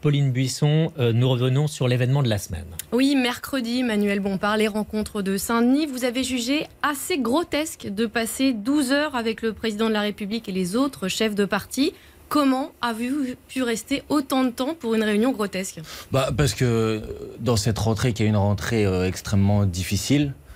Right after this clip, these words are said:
Speaker 3: pour les Français, qui sont confrontés à une inflation très importante, euh, à l'augmentation des prix sur les produits alimentaires, sur le carburant, l'augmentation des prix sur les fournitures scolaires. Il nous semblait que notre responsabilité, c'était d'aller dire, euh,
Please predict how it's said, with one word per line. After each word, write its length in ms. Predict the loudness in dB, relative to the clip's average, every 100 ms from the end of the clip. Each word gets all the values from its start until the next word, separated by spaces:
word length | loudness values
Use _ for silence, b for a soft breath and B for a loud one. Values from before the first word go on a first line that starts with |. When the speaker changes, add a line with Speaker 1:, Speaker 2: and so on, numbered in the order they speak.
| B B -10
Speaker 3:
pour 160 | -2 0
les 100 | 0
Français, 520 | 2 0 2 0 0 B B B B B -18
qui 100 | -6
sont 160 | 0 2
confrontés 520 | 2 2 0 2 2
à 120 | 2
une 320 | 2 2 2
inflation 560 | 0 0 -2 -2 0 -2
très 220 | 0 0
importante, 760 | 0 0 -2 2 2 2 0 0
euh, 260 | 0 0 -4 B B -4
à 60 | 0
l'augmentation 640 | 2 2 2 0 -2 0
des 140 | 0
prix 200 | 0 0
sur 140 | 0 2
les 100 | 0
produits 320 | 0 -2 0
alimentaires, 680 | 2 2 0 0 0 0 -2
sur 180 | -2 0
le 80 |
carburant, 680 | 0 0 0 0 2 2 2
l'augmentation 600 | 0 0 -2 -2 -2 0
des 120 | 0
prix 200 | 0 0
sur 160 | 0 2
les 80 | 2
fournitures 440 | 2 2 2 0
scolaires. 380 | 0 2 2 0 B B B B B -4
Il 40 |
nous 60 | 0
semblait 280 | 0 0
que 80 | 0
notre 200 | 0 0
responsabilité, 840 | -2 -2 -2 -2 0 2 2 0
c'était 260 | 0 -2 -2
d'aller 300 | 0 2 0
dire, 340 | 2 2 2
euh, 220 | 2 0